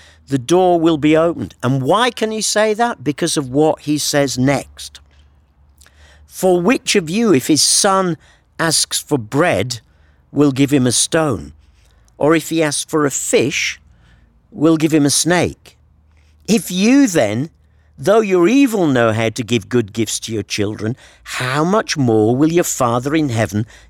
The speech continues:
give good gifts to those who ask him?" God is not like some, you know, wicked father in the sky or, or some malevolent deity in the heaven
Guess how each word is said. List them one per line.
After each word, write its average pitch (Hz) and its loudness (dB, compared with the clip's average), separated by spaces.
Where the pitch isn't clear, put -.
give 160 -2
good 170 0
gifts 120 -4
to 196 0
those 120 0
who 180 -2
ask - -2
him?" 247 0
God 220 0
is 233 0
not 202 2
like 147 -2
some, 135 -2
you - -10
know, 120 -6
wicked 135 -2
father 135 0
in 110 0
the 104 -2
sky 123 0
or, 98 -2
or 123 -6
some 120 0
malevolent 120 0
deity 135 -2
in 123 -4
the 113 -4
heaven 113 -2